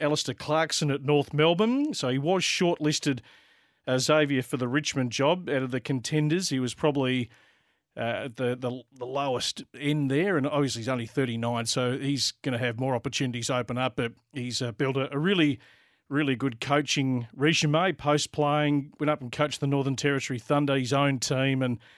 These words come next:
uh, really big raps on him at, uh, at Richmond. But he'll go to North Melbourne now, and we'll see where Andrew McQualter does land, which opened up a position for Chris Newman, the former captain, to come back to Tigerland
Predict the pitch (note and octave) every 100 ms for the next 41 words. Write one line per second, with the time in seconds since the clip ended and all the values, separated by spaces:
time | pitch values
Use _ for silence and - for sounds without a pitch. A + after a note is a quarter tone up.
0 | _ _ _ _ B2 B2+ D3 D3 A#2+ B2+
1 | C3 C#3+ - C#3+ C3 B2+ B2 A#2 C3+ A#2+
2 | C3 C3+ B2+ D3 - D#3 G3+ C#4 C4+ C3+
3 | C3 D#3+ D#3 D#3 C3+ C3+ C#3+ C#3+ - D3
4 | C#3+ C#3+ C#3+ D#3+ D#3+ C3+ - D3 C3+ D3
5 | C3+ B2+ A#2+ - D3 D3 C#3+ C#3 C#3 C#3
6 | - D3 D#3+ D#3+ - - _ _ _ D3
7 | G3+ G#3+ F#3+ E3 E3 F3 _ D#3 D3 D3+
8 | C3+ F#3 E3+ D3+ C#3+ C#3 - E3 - D#3+
9 | E3+ C#3+ B2 F#3 F3 D#3 E3+ D#3+ - C#3+
10 | C#3 D#3 D3 D3+ D#3 D3+ B2+ D3 C#3+ C3+
11 | C#3 C3+